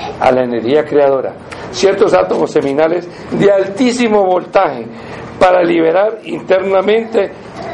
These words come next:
una sustancia electrónica solar conocida en la India con el nombre del sagrado de Devi Kundalini. Dicha sustancia electrónica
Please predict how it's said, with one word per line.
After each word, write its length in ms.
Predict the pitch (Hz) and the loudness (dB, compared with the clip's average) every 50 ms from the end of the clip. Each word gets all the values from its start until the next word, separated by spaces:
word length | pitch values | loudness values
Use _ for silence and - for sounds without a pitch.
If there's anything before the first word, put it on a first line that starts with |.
| - - - - - - - - - | -14 -14 -14 -14 -12 -12 -8 -4 0
una 340 | 240 254 254 269 277 285 | 2 2 4 2 2 0
sustancia 840 | 277 - 202 165 156 - - - - 220 226 233 240 233 233 226 208 | 0 -2 -4 -4 -4 -6 -4 0 2 4 4 4 2 0 0 2 2
electrónica 920 | 196 175 165 156 - - - - 214 220 220 220 220 214 214 - 175 151 - | 2 2 0 -2 -6 -6 -2 0 2 2 2 0 -2 -4 -2 0 0 0 0
solar 680 | - - - 156 147 139 147 165 170 165 160 160 - - - - - - - - - - - - - - - | -2 -2 0 2 2 4 4 2 2 2 0 -2 -6 -12 -20 -20 -20 -20 -20 -20 -20 -20 -18 -18 -14 -8 -2
conocida 720 | - 196 208 185 185 180 160 - - 220 240 254 254 247 | 0 2 2 2 2 0 0 0 0 -2 0 2 2 0
en 100 | 226 202 | 0 0
la 120 | 190 185 190 | -2 -2 -2
India 640 | 208 233 247 240 214 - 196 196 202 208 214 226 220 - - - - - - - - - | -2 -2 -2 -2 -4 -4 -2 0 2 2 0 -2 -6 -12 -18 -18 -18 -18 -16 -16 -10 -2
con 260 | - 180 180 170 180 | 0 2 2 4 2
el 200 | 175 170 175 175 | 2 0 0 0
nombre 480 | 185 208 220 233 233 226 208 214 196 185 | 2 2 4 4 2 2 2 2 2 2
del 200 | 175 170 156 - | 2 0 -2 -4
sagrado 920 | - - - 156 151 147 147 165 180 196 208 214 214 214 214 214 208 214 - - - - - - | -4 0 2 2 4 4 2 2 2 2 2 2 2 2 0 -2 -4 -6 -12 -20 -20 -20 -16 -12
de 320 | - - - 190 180 185 | -6 0 2 2 4 4
Devi 440 | 185 208 226 233 233 233 240 233 - | 4 4 4 4 2 0 -2 -4 -4
Kundalini. 760 | - - 208 185 175 165 160 160 202 240 247 226 240 - 117 - - - - - - - - - - - - - - - - - - - - - - - - - - - - - | -2 -2 -2 0 2 2 2 2 2 2 0 -2 -4 -6 -10 -12 -12 -14 -16 -16 -16 -16 -16 -16 -16 -16 -16 -16 -16 -16 -16 -16 -16 -16 -16 -16 -16 -16 -16 -16 -16 -14 -8 -4
Dicha 320 | 165 208 196 - 190 175 | -2 -2 0 2 0 0
sustancia 640 | 156 - 165 139 - - - 196 208 202 202 220 190 | 0 0 -2 -4 -2 2 2 2 4 2 2 0 0
electrónica 760 | 185 180 160 - - 190 190 190 190 214 190 - 180 175 | 0 0 -2 -2 0 0 0 0 -2 -4 -2 0 -2 -2